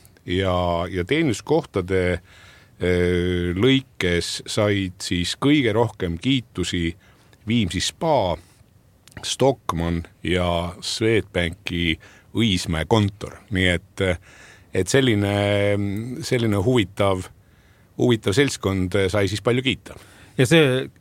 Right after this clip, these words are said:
Speaker 2: see kiitmine nagu siis toimub ainult online'is?
Speaker 1: See on, kiitmine toimub online'is ja siis, kui võib-olla olete märganud, siis, äh, ettevõtetes on ka taolised kiidupostkastid.
Speaker 2: Jah.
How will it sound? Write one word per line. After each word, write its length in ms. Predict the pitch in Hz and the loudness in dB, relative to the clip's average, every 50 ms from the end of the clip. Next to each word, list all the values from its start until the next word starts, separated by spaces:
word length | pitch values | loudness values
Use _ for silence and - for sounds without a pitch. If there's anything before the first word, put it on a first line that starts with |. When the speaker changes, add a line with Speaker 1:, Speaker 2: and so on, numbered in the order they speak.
| _ _ - | _ _ -10
Speaker 2:
see 180 | - - 160 139 | -4 -2 0 2
kiitmine 360 | 156 160 - 127 117 113 110 110 | 2 2 2 2 0 2 2 2
nagu 240 | 113 113 117 123 117 117 117 113 117 120 - - _ _ | 0 -2 -2 -2 -2 -2 -2 -2 -4 -6 -10 -14 _ _
siis 220 | - 113 107 107 - | -14 -12 -10 -2 2
toimub 320 | 139 127 123 117 110 113 | 4 4 4 2 0 0
ainult 320 | - 156 156 151 139 - 139 | 2 4 4 4 4 4 2
online'is? 460 | 143 127 110 104 98 101 101 - - - - - - - - - - - | 2 2 0 -2 -4 -6 -8 -10 -12 -18 -20 -20 -20 -20 -20 -20 -20 -6
Speaker 1:
See 180 | - - 135 135 | 0 2 4 4
on, 100 | 127 113 | 4 2
kiitmine 360 | 127 175 175 - - 123 120 113 | 2 0 0 0 0 2 2 4
toimub 240 | 123 120 113 117 151 | 2 2 4 2 2
online'is 460 | 180 165 135 120 113 113 107 - - | 2 2 2 2 2 0 0 0 0
ja 80 | 113 107 | 0 0
siis, 340 | - - 120 117 113 - - - | 0 0 0 0 0 0 -2 -2
kui 400 | - 117 117 113 113 110 110 107 104 | 0 2 2 2 4 2 4 4 4
võib-olla 400 | 104 110 110 110 113 110 104 107 | 4 2 2 2 2 2 2 2
olete 260 | 104 104 104 - 113 | 2 0 -2 -2 -4
märganud, 540 | 107 117 135 143 123 104 98 95 95 90 87 | -2 0 0 0 0 0 0 0 0 -2 -4
siis, 460 | - - - 98 98 98 92 - - - | -4 -4 -2 -2 0 0 -2 -2 -4 -2
äh, 300 | 98 92 92 92 92 95 104 107 | -2 0 0 0 -2 -4 -4 -4
ettevõtetes 800 | - 123 127 - 104 95 95 92 - 101 87 - - 95 - 101 | -4 -4 -2 0 0 0 0 0 -2 -4 -4 -4 -4 -4 -2 0
on 180 | 92 90 92 90 | 0 0 0 0
ka 120 | 92 90 87 | -2 -2 -2
taolised 460 | 98 98 95 92 - - 90 87 - - | 0 0 0 -2 -2 -2 -4 -4 -6 -6
kiidupostkastid. 1040 | - 127 123 123 110 98 87 - 107 101 - - - 101 92 - - 143 143 - - | -4 -2 -2 0 0 -2 -2 -2 -2 -2 -2 -2 -4 -4 -4 -2 -4 -6 -6 -4 0
Speaker 2:
Jah. 220 | - 123 117 113 | 2 2 2 2